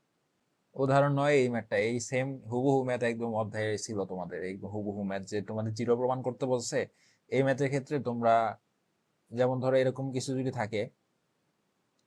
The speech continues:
উপরে ধরো জিরো আছে আর নিচে আবিজাবি যাই থাকুক না কেন, তো এটা কিন্তু ultimately জিরো হয়ে যাবে। তো এখানে তোমাদের প্রমাণ করতে বলছে জিরো,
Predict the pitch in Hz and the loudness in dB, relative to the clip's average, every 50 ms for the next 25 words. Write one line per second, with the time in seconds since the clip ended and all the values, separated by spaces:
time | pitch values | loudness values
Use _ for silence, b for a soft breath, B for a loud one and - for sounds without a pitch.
0 | _ _ _ _ _ _ _ _ _ _ _ _ _ _ _ _ _ _ _ _ | _ _ _ _ _ _ _ _ _ _ _ _ _ _ _ _ _ _ _ _
1 | _ _ _ _ _ _ _ _ - 131 127 131 156 156 151 139 143 139 143 131 | _ _ _ _ _ _ _ _ -6 -4 -2 2 2 2 4 4 4 2 2 2
2 | 127 127 127 131 131 131 131 - - 156 135 117 120 120 113 113 127 120 117 117 | 2 4 6 6 6 6 4 2 2 2 2 2 0 -4 -2 0 2 2 2 2
3 | 113 110 101 85 92 107 110 120 120 117 117 120 110 113 110 113 110 110 117 117 | 2 0 0 0 -2 -2 -2 -2 -2 -2 -2 0 2 4 4 4 2 0 -4 -4
4 | 101 113 107 107 117 110 104 104 101 98 104 113 143 143 _ _ _ _ _ _ | -4 -4 -6 -6 -6 -6 -6 -4 -4 -4 -4 -6 -8 -10 _ _ _ _ _ _
5 | _ _ _ - - 117 117 117 117 120 123 117 135 135 127 123 120 120 127 127 | _ _ _ -4 -2 0 0 2 2 0 0 0 -2 -2 2 4 4 4 4 2
6 | 135 131 127 127 127 123 110 117 117 120 113 110 107 98 92 95 85 82 78 - | -2 -2 -2 -2 -4 -2 -2 0 2 2 2 2 2 -2 -2 -4 -6 -8 -10 -14
7 | - _ _ _ _ _ _ _ _ _ - 117 117 117 117 135 135 127 131 131 | -16 _ _ _ _ _ _ _ _ _ -2 2 2 2 2 0 -2 -2 -2 -2
8 | 131 131 123 131 147 147 147 147 143 143 127 - 139 123 120 113 - 131 117 110 | -2 -2 -2 0 2 2 2 0 0 -2 -4 -2 -2 -2 -2 -2 -2 -4 -4 -4
9 | 110 95 95 | -4 -4 -4